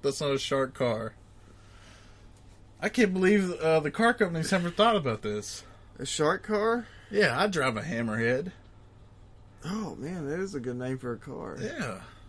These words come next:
Speaker 2: 'Cause, 'cause you could put, like, a V twelve engine in it, and it'd be super fast. It'd be like, "I got, I'm, I'm putting the pedal to the metal in this Hammerhead."
Speaker 1: Yeah. I
Speaker 2: Okay,
Speaker 1: got
Speaker 2: car companies, you can't steal that. This is a
Speaker 1: <laughs>
Speaker 2: trademark.
Speaker 1: T M.
Speaker 2: Uh,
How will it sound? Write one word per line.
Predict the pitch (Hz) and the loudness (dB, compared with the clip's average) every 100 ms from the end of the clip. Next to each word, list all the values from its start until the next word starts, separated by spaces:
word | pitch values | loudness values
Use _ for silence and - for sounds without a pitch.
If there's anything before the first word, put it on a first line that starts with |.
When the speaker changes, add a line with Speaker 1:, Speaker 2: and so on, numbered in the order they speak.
| - | -10
Speaker 2:
'Cause, | 165 147 | -6 -6
'cause | - 170 | -4 -4
you | 170 | -4
could | 175 180 | -6 -4
put, | 185 | -2
like, | 156 | 0
a | 143 | 0
V | 120 139 | 0 -2
twelve | 139 151 139 147 | -2 0 0 2
engine | 135 131 139 143 | 0 0 0 0
in | |
it, | 151 165 - - | 0 0 -2 -6
and | 131 | -4
it'd | 127 | -2
be | 127 | -2
super | 127 - 135 131 | -4 -6 -6 -6
fast. | - 127 131 139 123 | -2 0 0 -2 -8
It'd | 117 | -6
be | |
like, | 110 113 | -6 -6
"I | 139 | -8
got, | 143 139 | -6 -6
I'm, | 135 - - - - | -8 -12 -18 -18 -14
I'm | 143 | -12
putting | 131 156 139 | -4 -4 -2
the | 139 | -4
pedal | 117 - 147 139 131 | -8 -6 -2 0 -2
to | |
the | 123 | -2
metal | 131 143 131 | -2 -2 -2
in | 117 | -4
this | 123 | -6
Hammerhead." | 139 160 147 120 117 120 123 139 - 113 | -4 -2 -2 -2 -2 -2 -2 -6 -8 -4
Speaker 1:
Yeah. | 139 131 98 - - - - - - - - - - | 0 0 -4 -10 -20 -20 -20 -20 -20 -20 -20 -20 0
I | 147 | 2
Speaker 2:
Okay, | 175 226 196 | 6 8 8
Speaker 1:
got | |
Speaker 2:
car | 180 175 | 8 6
companies, | - 180 170 165 | 6 2 0 -4
you | |
can't | 160 180 139 | 0 2 2
steal | - 196 185 | 2 2 6
that. | 147 123 | 6 6
This | 147 160 | 4 4
is | - 277 | 4 4
a | 127 - | 0 -4
Speaker 1:
<laughs> | |
Speaker 2:
trademark. | - 175 180 151 143 135 | 0 4 4 4 4 8
Speaker 1:
T | 135 196 202 | 8 10 12
M. | 202 196 180 202 208 - - - - - - - | 12 10 8 8 6 4 -4 -6 -14 -20 -12 0
Speaker 2:
Uh, | 139 139 131 | 4 6 6